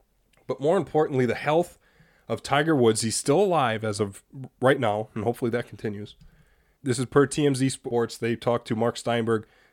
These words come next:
Tiger Woods' agent. He said that Tiger has sustained multiple leg injuries and is currently in surgery. That was about twenty minutes ago from when we are recording this Tony G ep-, episode.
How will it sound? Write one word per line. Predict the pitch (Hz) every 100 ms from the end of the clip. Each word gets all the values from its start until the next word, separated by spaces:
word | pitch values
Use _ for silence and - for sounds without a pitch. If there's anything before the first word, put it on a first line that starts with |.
| -
Tiger | 127 117
Woods' | 117 117 101
agent. | 104 107 104 107 _ _ _ _ _ _ _
He | - 156
said | 151
that | 127
Tiger | - 123 123 120 110 _ -
has | 113
sustained | 120 - 127 113
multiple | 101 113 139 143 139
leg | 120 127
injuries | 120 113 110 113 107
and | 110
is | 104
currently | - 135 135 131 123
in | 120 120
surgery. | - 131 123 107 107 107 _ _ _ 110
That | 104 127 160
was | 147
about | 127 110 113 117 - _ _ _ _ _ _ _ _ _ _ _ -
twenty | - 123 151
minutes | 135 131 127
ago | 101 95 - _ _ -
from | - 110 104 101
when | 107 120
we | 117 127
are |
recording | 110 - 120 110
this | 107 -
Tony | 107 101
G | 98 101
ep-, | 98 - _ _ _ _ -
episode. | 110 - -